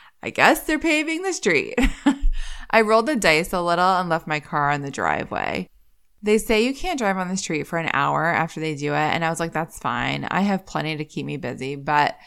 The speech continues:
some people still went down the paved part anyway and totally made marks in it. It drove my husband nuts and will <laughs> probably bother him every time he looks at it now. He was like, "Why didn't they block the street off?" They did, like,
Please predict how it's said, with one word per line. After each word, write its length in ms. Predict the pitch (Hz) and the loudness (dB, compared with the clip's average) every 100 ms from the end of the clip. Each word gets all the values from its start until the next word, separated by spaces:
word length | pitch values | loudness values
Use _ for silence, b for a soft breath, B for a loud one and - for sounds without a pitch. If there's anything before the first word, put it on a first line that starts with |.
| b b b - | b b b 0
some 160 | 208 220 | 4 4
people 300 | 247 285 285 | 4 4 4
still 240 | - 175 | 4 6
went 180 | 175 170 | 4 4
down 200 | 160 156 | 2 2
the 60 | |
paved 320 | 156 - 147 - | 0 0 0 0
part 220 | 170 156 | 2 2
anyway 560 | 143 147 170 196 220 - | 2 -2 0 2 2 0
and 160 | 170 | -2
totally 480 | - 175 165 165 165 | -4 0 2 2 0
made 220 | 156 143 | -2 -4
marks 400 | 139 123 139 - | -2 -2 -2 -6
in 80 | 139 | -4
it. 240 | 127 127 - B B | -4 -4 -8 B B
It 80 | |
drove 180 | 175 190 | 0 0
my 80 | 190 | 0
husband 480 | 185 185 185 247 185 | 0 0 2 0 4
nuts 340 | 135 139 - - | 4 4 -2 -6
and 80 | 180 | -4
will 80 | |
<laughs> 20 | 170 | -2
probably 640 | 185 196 240 226 247 277 | -2 2 2 6 6 6
bother 380 | 233 170 175 208 | 4 4 4 2
him 320 | 214 220 220 - | 2 0 0 2
every 240 | 160 160 | 2 2
time 220 | 185 156 | 0 -2
he 80 | 170 | -2
looks 200 | 135 139 | -4 -4
at 140 | 113 120 | -4 -2
it 100 | - | -4
now. 360 | 127 139 170 _ _ _ _ _ | -2 -2 -4 _ _ _ _ _
He 120 | 240 240 | -2 0
was 120 | 262 | 2
like, 200 | 254 240 | 0 0
"Why 260 | 175 185 | -2 -2
didn't 220 | 247 311 269 | -2 -2 -4
they 80 | |
block 300 | 269 233 240 | 0 2 2
the 100 | 269 | 0
street 320 | 247 - 226 - | -4 -2 -2 2
off?" 400 | 180 190 - - B B B B B | 4 4 0 -6 B B B B B
They 120 | 240 | 0
did, 260 | 208 240 220 | 4 4 4
like, 420 | 262 269 269 - | 2 0 -2 -8